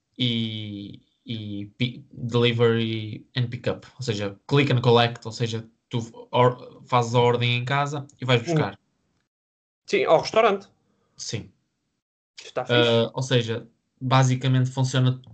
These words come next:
Speaker 1: tudo, não é?
Speaker 2: Hum.
Speaker 1: Mas, ou seja, para eu te explicar melhor,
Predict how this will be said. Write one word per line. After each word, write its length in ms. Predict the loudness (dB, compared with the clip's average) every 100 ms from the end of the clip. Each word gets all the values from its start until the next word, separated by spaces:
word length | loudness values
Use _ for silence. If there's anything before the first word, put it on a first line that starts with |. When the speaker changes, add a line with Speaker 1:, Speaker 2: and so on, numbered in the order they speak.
| _ _
Speaker 1:
tudo, 540 | 2 4 4 0 -6 -10 _ _ _ _ _ _ _ -4
não 120 | -2
é? 200 | -2 -8 _ _ _ _ _ _ _ _ _ _
Speaker 2:
Hum. 120 | 0 4
Speaker 1:
Mas, 600 | 6 4 0 -6 -6 -8 -20 -16 -4
ou 80 | 2
seja, 360 | 4 2 -4 -10 _ _ _ _ 0
para 80 | 2
eu 80 | 4
te 80 | 0
explicar 280 | -2 0 2
melhor, 480 | 4 4 4 0